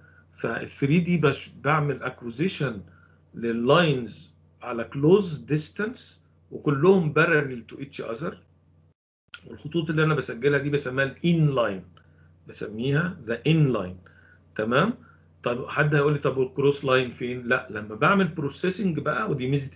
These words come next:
ال three D لان هو بيطلع كيوب، تمام؟ فاقدر اطلع منه خطوط في اي اتجاه. فال-، فالكروس لاين ده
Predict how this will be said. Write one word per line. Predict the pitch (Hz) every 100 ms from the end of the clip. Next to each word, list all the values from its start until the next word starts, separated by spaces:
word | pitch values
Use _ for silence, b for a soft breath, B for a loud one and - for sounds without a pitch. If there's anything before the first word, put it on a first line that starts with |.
| - -
ال |
three | 127 139
D | 143 220 - B B -
لان | 117 117
هو | 139 143
بيطلع | 131 151 127 104
كيوب، | - 123 120 214 - - b b b -
تمام؟ | 117 117 151
فاقدر | - 170 151 143 127
اطلع | 123 147 143 127
منه | 123 127 127
خطوط | - - 120 -
في | 120
اي | 127
اتجاه. | 107 107 98 92
فال-، | - 107 107 113
فالكروس | - 110 110 - - _ - 147 -
لاين | 160 185
ده | 185 226